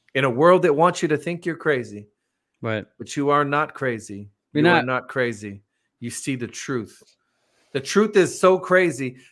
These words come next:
Speaker 1: The, the truth is so, it seems crazy, right? It's so out there, it seems crazy because your whole life you've been taught a narrative. Everything. A lot of what you think you know is a narrative that they wanted you to believe because ultimately they had a plan for you that was not nice.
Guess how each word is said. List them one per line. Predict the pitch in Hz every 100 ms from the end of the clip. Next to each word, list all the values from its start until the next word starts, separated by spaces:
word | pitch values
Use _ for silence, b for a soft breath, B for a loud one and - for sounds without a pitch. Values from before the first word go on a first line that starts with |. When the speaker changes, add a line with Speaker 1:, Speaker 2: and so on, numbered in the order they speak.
| _
Speaker 1:
The, | 156 - 170
the | 165
truth | 160 208 233 214
is | 170 -
so, | 190 180 - _ _ _ _
it | 160 127
seems | 185 175 -
crazy, | - 196 156 127 110
right? | 113 143 160
It's | 139 - -
so | 175 175
out | 156 170 170
there, | 143 135
it | 127
seems | - 147 127
crazy | - 175 170 127 123
because | 131 139 123
your | 123
whole | 127 180 196
life | 185 165 - b b b
you've | 131 127
been | 135
taught | 131 151 151
a | 147
narrative. | 139 131 120 104 - _ _ _ _ _ _ _ _ -
Everything. | 190 160 151 123 98 - _ _ _ _ _
A | 127
lot | 147 180 196
of |
what | 185 185
you | 170
think | 170 170 160
you | 151
know | 139 135 113 98 _ _ _ _ _ _ _ -
is | 123
a | 139
narrative | 151 180 117 101 101
that | 120 117
they | 127
wanted | 123 135 131 123
you | 127
to |
believe | 110 135 147 117
because | 117 123 110
ultimately | 127 165 123 117 110 113
they | 120
had | 120 120
a |
plan | 117 127 123 113
for | 113
you | 107 107
that | 95
was | 101 104
not | 107 107
nice. | 107 101 104 -